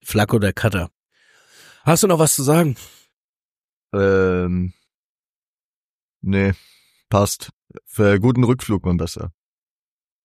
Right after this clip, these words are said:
Speaker 1: Dankeschön. Ich wünsch euch allen eine schöne Woche, ähm, auf dass wir ein gutes Wahlergebnis haben,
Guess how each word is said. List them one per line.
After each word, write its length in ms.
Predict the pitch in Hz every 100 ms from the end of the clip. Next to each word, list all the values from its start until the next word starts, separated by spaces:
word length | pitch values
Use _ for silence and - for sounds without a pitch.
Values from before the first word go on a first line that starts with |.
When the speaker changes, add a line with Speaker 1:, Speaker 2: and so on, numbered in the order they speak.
| _ _ _ _ _ _ _
Speaker 1:
Dankeschön. 580 | - 95 113 - 135 156 - _ _ _ _
Ich 220 | 135 127
wünsch 200 | 135 139 123
euch 240 | 131 -
allen 160 | 135 135
eine 140 | 123
schöne 280 | - 127 113
Woche, 400 | 139 180 180 196 _ _ _ _ 120
ähm, 380 | 120 120 120 - -
auf 180 | 110 -
dass 240 | 120 117
wir 360 | 117 117 117 - _ _ _ -
ein 140 | 110 110
gutes 320 | 143 123 113
Wahlergebnis 640 | 123 135 135 135 135 -
haben, 380 | 123 117 120